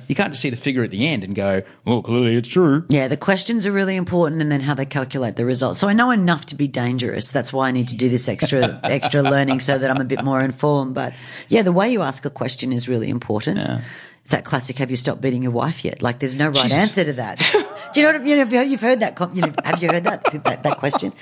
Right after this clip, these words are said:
Speaker 2: It's like, there's no right answer. Yes, no, God, what, what, what's
Speaker 1: Wow.
Speaker 2: going on? So if you ask the question in a particular way, and then I think, you know, the way that they calculate results and the way they publish the results, and it's everywhere. Numbers and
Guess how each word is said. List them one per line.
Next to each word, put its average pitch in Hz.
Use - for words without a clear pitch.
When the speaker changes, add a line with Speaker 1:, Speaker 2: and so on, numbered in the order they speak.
Speaker 2:
It's -
like, 202
there's 233
no 302
right 165
answer. 120
Yes, 170
no, 170
God, 170
what, 175
what, 196
what's 127
Speaker 1:
Wow. 160
Speaker 2:
going 180
on? 190
So -
if 160
you 190
ask 202
the 175
question 151
in 123
a 127
particular 120
way, 120
and 170
then 190
I 170
think, 147
you 151
know, 135
the 139
way 135
that 127
they 123
calculate 123
results 120
and 113
the 139
way 135
they 123
publish 202
the 151
results, 117
and 165
it's 175
everywhere. 180
Numbers 165
and 131